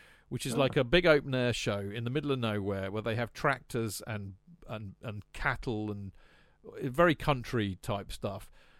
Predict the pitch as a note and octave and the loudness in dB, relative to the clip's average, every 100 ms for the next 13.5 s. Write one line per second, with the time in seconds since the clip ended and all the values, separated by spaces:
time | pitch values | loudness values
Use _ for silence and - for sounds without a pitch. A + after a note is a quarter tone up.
0 | - C#3 C3 B2+ C3 C3+ C3 - _ _ | -12 -4 -2 2 8 8 8 4 _ _
1 | - C#3 D3+ - F#3+ D#3 C#3+ D3+ F#3+ E3+ | -10 0 0 4 2 2 0 2 0 0
2 | - C#3+ - E3 - E3 D#3 D3+ - F3+ | -6 -10 -8 -8 2 4 4 2 2 4
3 | D#3+ C#3+ D#3 C3+ C#3+ B2 C3+ E3+ G#2 - | 4 2 2 2 2 2 6 6 4 0
4 | - - - - C#3 C3 - - D3 F3 | -20 -20 -8 2 6 6 2 0 4 8
5 | F3 D3 E3+ C#3 A2 F#2 F#2 F2+ - - | 8 8 6 4 0 -2 -4 -6 -8 -6
6 | A#2 B2 A2+ D#3+ - - - F#2+ - - | -2 -2 0 -2 -2 -2 -2 -4 -8 -14
7 | - - _ _ - B2 C3 D3 F3+ - | -14 -20 _ _ -8 -6 -2 4 4 4
8 | B2+ A2 A2+ D3 B2 - B2 A2+ G#2+ - | 0 -2 -6 -4 -2 0 0 0 -4 0
9 | D3 - A#2 A2+ A#2 A2+ A2 A2 A2 A2 | 0 0 -4 -4 -2 -2 -2 0 -2 0
10 | G#2+ G#2 G#2 G2 A#2 A2+ A2 - A2+ G#2 | 0 -2 -4 -6 -4 -4 -4 -2 -2 -2
11 | G2 G#2 A#2+ A2+ - G#2+ G#2 G2+ F2+ G#2+ | -4 -4 -4 -4 -4 -4 -4 -4 -2 -2
12 | G#2+ - G2+ A2 G#2 G#2 G#2 G#2 G2 G#2 | -2 -4 -6 -6 -4 -4 -4 -4 -4 -4
13 | G2+ G#2 A2+ F2+ | -2 2 2 0